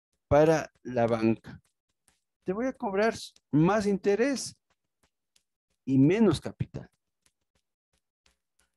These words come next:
Para eso sirve conocer cómo se forman las anualidades o rentas y las tablas de amortización gradual.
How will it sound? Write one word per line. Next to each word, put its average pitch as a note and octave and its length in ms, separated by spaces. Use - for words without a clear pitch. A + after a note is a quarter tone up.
Para D3+ 240
eso B3 640
sirve F#3 840
conocer E3 800
cómo B3+ 580
se - 280
forman F#3+ 680
las D3+ 240
anualidades C3 840
o D3+ 100
rentas A#2+ 640
y D#3 160
las E3 420
tablas G#3+ 540
de D#3 80
amortización B2+ 920
gradual. E2+ 400